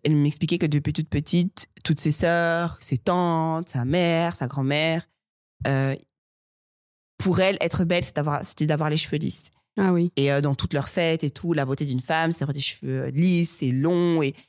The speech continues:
Speaker 1: et voilà, c'était comme ça. Mais un jour, en fait, elle a pris conscience que c'était pas normal. En fait, elle a vu que quand elle faisait trop de lissage, et puis c'était pas juste lissage au fer, c'était vraiment, euh,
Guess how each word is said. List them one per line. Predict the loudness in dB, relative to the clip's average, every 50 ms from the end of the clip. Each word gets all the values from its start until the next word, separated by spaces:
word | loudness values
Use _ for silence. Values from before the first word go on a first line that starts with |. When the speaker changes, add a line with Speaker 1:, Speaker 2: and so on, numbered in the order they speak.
| _ _ -2
Speaker 1:
et | 0
voilà, | 2 2 2 0 -2 -4 -6
c'était | -6 -4 -4 -2 -2
comme | 0 -2 -2
ça. | -2 -2 -4 -6 -6 _ _ _ _ _ _ _ _ _ _ _ _ _ _ _ _ _ _ _ _ _ _ _ -6 0 2
Mais | 2 4
un | 4
jour, | 2 2 2
en | 0
fait, | 0 0
elle | 0 0
a | 0
pris | 0 0
conscience | -2 -2 -2 0 -2 -2
que | -4
c'était | -6 -6 -6 -4
pas | -2 0 0
normal. | 2 2 2 2 2 2
En | 2
fait, | 0 0 2
elle | 2 2
a |
vu | 0 0
que | -2 -2
quand | 0 0 -2 -2
elle | -4 -4
faisait | -4 -2 -2 0 0 0
trop | 0 0 2 2 2 2
de | 2
lissage, | 0 0 -2 -2 0 0 0 0 -2 -4 -6 -8 _ _ _ _ _ _ _ _ _
et | -2 0
puis | 0 0
c'était | 0 0 0
pas | 0 0 2
juste | 2 0 0 -2 -4
lissage | -4 -2 0 0 0 0
au | -2
fer, | 0 -2 -2 -2
c'était | -2 -4 -6 -4 -2 -2 -2
vraiment, | 0 0 0 0 0 0 0 0 0 -2 -2
euh, | -4